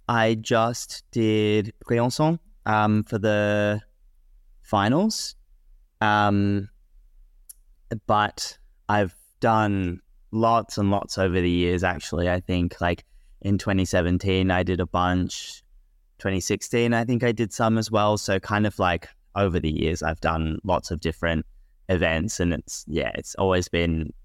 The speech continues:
like, so much fun for me. And I think it's, uh, something, like, outside of climbing, like, sports broadcasting is really interesting to me, and I really enjoy, like, getting behind the mic and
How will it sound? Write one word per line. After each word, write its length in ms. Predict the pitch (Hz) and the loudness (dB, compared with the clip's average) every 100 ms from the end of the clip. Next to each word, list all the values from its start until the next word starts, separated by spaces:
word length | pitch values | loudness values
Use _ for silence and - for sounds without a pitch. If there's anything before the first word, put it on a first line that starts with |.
| - | -10
like, 160 | - | -6
so 180 | - 101 | -2 0
much 240 | 90 82 | 2 -2
fun 220 | - 82 85 | -2 -2 -2
for 100 | 85 | -2
me. 180 | 82 | 0
And 140 | 85 82 | 0 -2
I 300 | 85 - - | -6 -12 -10
think 200 | 87 87 | -4 -4
it's, 160 | 85 - | -4 -6
uh, 240 | 80 80 80 - - - - - - - - | -2 -2 -6 -14 -20 -20 -20 -20 -20 -20 -20
something, 560 | - 107 104 98 95 92 | -2 0 2 2 2 2
like, 180 | 92 | 2
outside 420 | - 104 - 92 92 | 2 0 0 0 0
of 160 | 85 - _ - | -2 -8 _ -6
climbing, 480 | - 90 120 160 | -2 2 4 4
like, 220 | 147 87 - | 2 0 -4
sports 360 | - 78 - | -6 -6 -6
broadcasting 640 | - 87 82 85 85 90 87 | -4 -2 -2 -4 -2 -2 0
is 100 | 82 | 0
really 260 | 82 82 | 0 2
interesting 460 | 80 80 87 - 80 | 0 -2 -6 -2 -2
to 120 | 90 | -2
me, 140 | 82 78 | -2 0
and 120 | 80 | 0
I 40 | |
really 340 | 82 82 80 82 | 0 0 -2 -2
enjoy, 340 | 85 82 82 | -4 -2 0
like, 220 | 80 - | -2 -4
getting 200 | - 76 | -4 -2
behind 320 | 80 - 76 | -4 -4 -2
the 60 | 76 | 0
mic 340 | 78 73 95 | 0 -2 -2
and 260 | 80 78 98 | -2 -4 -4